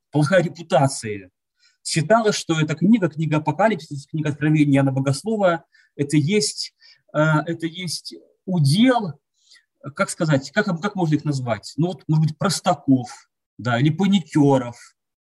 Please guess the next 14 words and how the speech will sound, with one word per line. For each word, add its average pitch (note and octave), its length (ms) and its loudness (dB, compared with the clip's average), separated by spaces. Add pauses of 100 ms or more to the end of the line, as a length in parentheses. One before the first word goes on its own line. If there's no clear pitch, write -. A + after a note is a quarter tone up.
или D3 120 2
каких-то E3+ 420 -4
вообще E3 240 -4
ч-, - 180 -8
людей, E3 240 -2
которые, E3+ 520 -2
ну D#3+ 160 0
вот, D#3 280 -6
на D3+ 60 -6
своей, F3+ 300 2
что - 140 -8
называется, D#3+ 300 -4
волне. D#3+ 540 0 (640)
И C#3 100 4